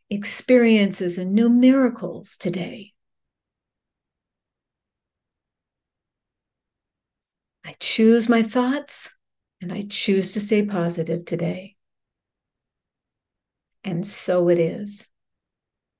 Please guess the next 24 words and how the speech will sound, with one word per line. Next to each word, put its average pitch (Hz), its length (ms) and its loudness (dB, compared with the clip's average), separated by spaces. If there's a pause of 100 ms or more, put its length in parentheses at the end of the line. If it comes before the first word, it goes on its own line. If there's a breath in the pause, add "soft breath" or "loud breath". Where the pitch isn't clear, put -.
(180)
Take - 220 -8
a - 20 -2
breath. 220 560 -2 (1600)
Feel 185 180 2
your 208 180 8
energy 208 360 4
move 190 320 -6 (100)
up. 190 360 -4 (840)
Today 214 680 2
is 196 200 0
your 196 220 -2
day. 190 540 -2 (680 soft breath)
Choose 254 480 4
what 233 120 2
you 214 100 0
put 220 160 0
your 190 160 -2
attention 180 640 -6
on. 170 480 -2 (240 soft breath)
Choose 247 400 2
how 240 160 -6
you're 220 160 2
gonna 196 220 -2
feel. 175 580 -4